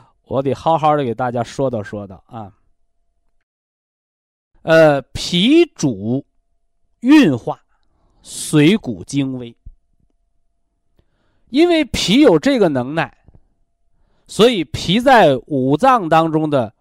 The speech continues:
重要地位不可小视，是吧？虽然它没有肾那么显赫啊，肾为先天之本，哎，脾是个后天之本，是吧？这个，这个，心为君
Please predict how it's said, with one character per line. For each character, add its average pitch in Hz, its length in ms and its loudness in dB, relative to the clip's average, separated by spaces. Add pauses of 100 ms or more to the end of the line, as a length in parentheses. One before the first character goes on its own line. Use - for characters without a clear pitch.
(240)
重 202 180 0
要 165 180 4
地 156 280 -2
位 110 200 -8 (1000)
不 233 100 0
可 151 220 0
小 - 340 -8
视， - 320 -14 (880)
是 - 120 -10
吧？ 123 260 -6 (560)
虽 - 240 0
然 190 220 0
它 180 180 -4
没 165 220 -2
有 139 180 0
肾 208 340 0
那 165 80 -6
么 151 140 -8
显 101 340 -12
赫 156 220 -8
啊， 120 240 -8
肾 165 300 -4
为 143 180 -4
先 302 400 -2
天 202 240 0
之 156 160 -8
本， 123 180 -14 (500)
哎， 139 120 -10
脾 120 300 -10
是 147 100 -6
个 151 100 -2
后 175 220 -2
天 131 180 -4
之 123 160 -12
本， 117 160 -16 (680)
是 - 80 -20
吧？ 92 200 -18 (680)
这 165 120 -4
个， 151 140 0
这 143 160 -2
个， 113 260 -6 (520)
心 320 420 2
为 240 240 6
君 - 260 -4